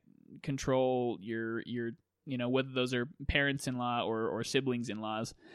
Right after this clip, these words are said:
you know, whatever the case may be, you can, you can change yourself and to some degree your marriage, but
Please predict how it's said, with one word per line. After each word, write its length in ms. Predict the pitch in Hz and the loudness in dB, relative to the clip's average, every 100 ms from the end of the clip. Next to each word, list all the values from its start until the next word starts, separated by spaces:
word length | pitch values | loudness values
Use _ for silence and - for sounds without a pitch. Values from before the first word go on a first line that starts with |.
| - _ | -20 _
you 140 | - 131 | -6 -2
know, 160 | 123 | 0
whatever 200 | 123 131 | 2 2
the 80 | 123 | 0
case 200 | - 131 | -2 -2
may 60 | 120 | 0
be, 120 | 123 | 0
you 280 | 110 110 135 | 2 2 0
can, 200 | - - | -2 -2
you 100 | 156 | 2
can 180 | - - | 2 2
change 460 | 151 135 135 - | 2 4 2 -2
yourself 720 | 139 143 156 - 135 135 135 - | 4 8 8 6 2 4 0 -4
and 280 | 131 131 131 | -4 -2 0
to 120 | 143 | -2
some 240 | - 139 139 | 0 -2 -2
degree 460 | 127 127 127 123 - _ _ - | -2 0 0 -2 -6 _ _ 0
your 240 | 123 120 | 2 4
marriage, 520 | 113 107 101 98 - _ _ _ _ 151 | 4 2 -2 -6 -10 _ _ _ _ 0
but 340 | 131 110 | 2 4